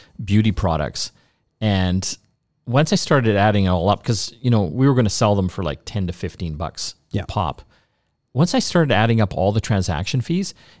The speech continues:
Speaker 1: it was not so compelling.
Speaker 2: No.
Speaker 1: No.
Speaker 2: No, no, th-, this is what
Speaker 1: Like, I just, it was unprofitable.
Speaker 2: Yeah, like, you have to sort of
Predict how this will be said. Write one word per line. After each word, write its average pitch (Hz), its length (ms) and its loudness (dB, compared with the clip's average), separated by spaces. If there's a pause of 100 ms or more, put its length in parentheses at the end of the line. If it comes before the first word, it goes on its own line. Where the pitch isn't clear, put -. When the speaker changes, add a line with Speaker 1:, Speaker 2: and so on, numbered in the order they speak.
(140)
Speaker 1:
it 120 120 0
was 123 120 4
not 113 200 2
so 120 120 2
compelling. 95 460 -2 (380)
Speaker 2:
No. 170 260 2 (120)
Speaker 1:
No. 101 140 2
Speaker 2:
No, 101 160 -2
no, 185 200 2
th-, 175 220 2
this 196 200 0
is 175 80 -4
what 165 80 -2
Speaker 1:
Like, 131 140 2
I 143 100 4
just, 160 180 2
it 143 60 4
was 127 240 4
unprofitable. 131 540 0 (420)
Speaker 2:
Yeah, 143 320 0
like, 165 160 -2
you 202 80 4
have 208 200 2
to 180 140 0 (120)
sort 185 180 -2
of 147 180 -4